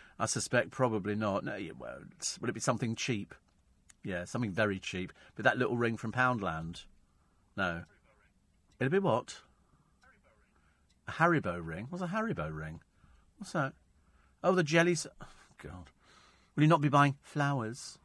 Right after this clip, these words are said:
or something like, no, no, that's a bit naff, isn't it, really? Yeah. Will you be doing a card? Yeah. What for? What for? He knows he's gonna get it anyway. Don't worry about it. <laughs> Everyone a gag.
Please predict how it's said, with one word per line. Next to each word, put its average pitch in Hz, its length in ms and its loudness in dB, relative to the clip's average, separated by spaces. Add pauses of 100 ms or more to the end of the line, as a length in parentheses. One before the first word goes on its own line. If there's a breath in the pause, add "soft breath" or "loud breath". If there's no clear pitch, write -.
(260)
or - 80 -16
something 131 200 -4
like, 117 200 -4
no, 98 380 -2 (100)
no, 92 320 -4
that's 101 160 -8
a - 40 -6
bit 80 160 -6
naff, 90 300 -6
isn't 101 180 -6
it, 87 120 -6
really? 90 340 -6 (280)
Yeah. - 80 -8
Will - 340 -14
you 127 60 -2
be 131 60 -2
doing 147 200 4
a 143 60 0
card? 104 580 4 (1000)
Yeah. 95 240 -4 (140)
What 160 120 0
for? 220 300 4 (920)
What 180 120 -4
for? 214 240 0 (760)
He 165 60 0
knows 214 220 4
he's 120 140 0
gonna 120 160 0
get 104 180 -2
it 104 120 -4
anyway. 98 420 -4 (400 soft breath)
Don't - 140 -6
worry 117 180 4
about 92 360 0
it. 185 160 -2 (240)
<laughs> 254 280 12 (240)
Everyone 139 360 4
a 135 60 0
gag. 113 280 2